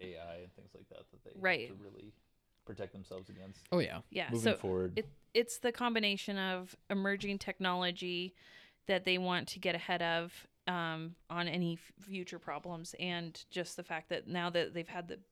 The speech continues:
Speaker 2: great experiment of direct-to-consumer streaming, they n-, now know where their deficiencies are, and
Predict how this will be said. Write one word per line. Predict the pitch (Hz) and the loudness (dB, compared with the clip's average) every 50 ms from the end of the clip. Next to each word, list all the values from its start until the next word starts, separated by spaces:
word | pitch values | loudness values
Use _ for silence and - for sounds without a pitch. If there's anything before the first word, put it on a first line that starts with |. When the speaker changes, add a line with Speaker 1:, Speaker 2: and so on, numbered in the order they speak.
| _ _ _ _ _ - 185 | _ _ _ _ _ -8 -2
Speaker 2:
great | 196 185 180 170 | 0 2 2 2
experiment | 147 - - - - 175 165 165 165 151 - - | 0 -4 -6 -6 -4 -4 -4 -4 -4 -6 -6 -6
of | 165 185 196 196 - - _ - - - - _ _ _ _ | -6 -8 -8 -8 -14 -20 _ -20 -20 -20 -20 _ _ _ _
direct-to-consumer | - 185 180 165 - - 190 - - 175 170 170 - 180 170 160 160 | -2 0 0 0 -2 -4 -8 -4 -2 -2 -2 -2 -2 -4 -4 -4 -6
streaming, | - - - 175 170 165 165 165 165 160 | -6 -6 -4 -2 -2 -2 -2 -2 -4 -4
they | - 147 | -4 -4
n-, | 160 160 156 - - | -4 -4 -6 -6 -4
now | - 170 160 156 156 | -4 -2 -2 -2 -2
know | 156 156 156 156 | -2 -2 -4 -4
where | 170 170 165 165 165 | -2 0 0 0 0
their | 165 170 170 165 160 | 0 2 2 2 2
deficiencies | 175 170 156 - 175 170 - - 175 170 - - 165 165 160 | 0 -2 -4 -4 -4 -4 -4 -4 -6 -8 -8 -8 -8 -6 -6
are, | 151 156 151 143 165 - - - _ - - | -6 -6 -6 -8 -12 -14 -18 -20 _ -10 -6
and | 180 175 160 156 160 | -6 -6 -6 -6 -10